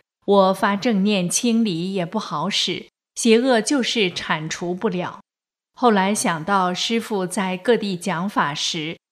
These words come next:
在大纪元会议上讲法中讲的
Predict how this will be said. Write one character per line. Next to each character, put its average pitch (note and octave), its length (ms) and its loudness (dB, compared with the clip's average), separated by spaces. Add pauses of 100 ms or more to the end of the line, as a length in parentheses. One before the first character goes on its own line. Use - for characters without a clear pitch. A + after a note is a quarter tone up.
(140)
在 A3+ 240 2
大 A3+ 260 -2
纪 A3+ 180 -2
元 F3+ 280 0
会 C4 200 -2
议 G#3+ 140 -2
上 F3+ 380 0
讲 F3+ 300 -4
法 E3 220 -4
中 G#3+ 340 0
讲 D#3+ 360 -6
的 D#3+ 280 -4